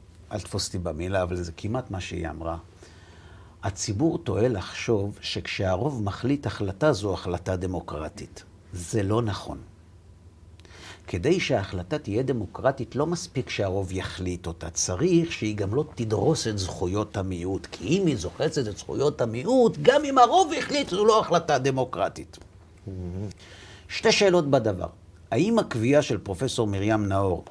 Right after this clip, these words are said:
Speaker 1: היא קביעה של יחיד או של רבים?
Speaker 2: יחיד.
Speaker 1: יחיד. שתיים, האם הפרשנות שהיא מעניקה להגדרה מה זו דמוקרטיה מקובלת על כולם?
Speaker 2: ודאי שלא.
Speaker 1: ודאי שלא. כלומר,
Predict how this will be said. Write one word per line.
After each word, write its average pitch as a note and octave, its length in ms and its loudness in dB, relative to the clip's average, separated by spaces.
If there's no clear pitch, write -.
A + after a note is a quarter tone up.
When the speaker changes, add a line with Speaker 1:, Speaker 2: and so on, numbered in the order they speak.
Speaker 1:
היא - 80 -8
קביעה G#2+ 280 0
של G#2 220 0
יחיד B2 400 4
או A2 60 2
של G2+ 180 -4
רבים? F2 340 -4
Speaker 2:
יחיד. F2+ 340 -10
Speaker 1:
יחיד. - 260 -8
שתיים, - 400 6
האם F3 320 4
הפרשנות C3 800 2
שהיא A#2 320 2
מעניקה A2+ 840 4
להגדרה F#2 840 4
מה G#2 200 0
זו A2+ 160 -2
דמוקרטיה G2+ 720 0
מקובלת G2 520 -2
על F2+ 100 -2
כולם? F#2+ 340 2
Speaker 2:
ודאי F#2+ 240 -4
שלא. C#3 320 -8
Speaker 1:
ודאי A#2+ 280 0
שלא. - 240 -14
כלומר, F3+ 440 2